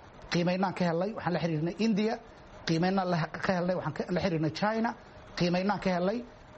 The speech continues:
Ugu dambeyn waxaan ku qanacnay inaanu China ka iibsano. Annagoo duruuftayada iyo jeebkayaga iyo,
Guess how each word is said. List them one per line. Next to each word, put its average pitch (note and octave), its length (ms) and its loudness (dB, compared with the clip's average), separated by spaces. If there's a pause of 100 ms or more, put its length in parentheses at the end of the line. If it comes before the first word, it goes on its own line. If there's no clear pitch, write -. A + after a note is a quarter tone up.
(140)
Ugu F3+ 160 2
dambeyn F#3 280 2
waxaan - 180 0
ku A3+ 80 0
qanacnay F3 340 0
inaanu E3 220 2
China G3 280 2
ka F#3+ 120 -4
iibsano. D3 420 0 (360)
Annagoo F#3+ 280 2
duruuftayada F3+ 640 2
iyo E3+ 160 0
jeebkayaga F3 720 0
iyo, E3 220 2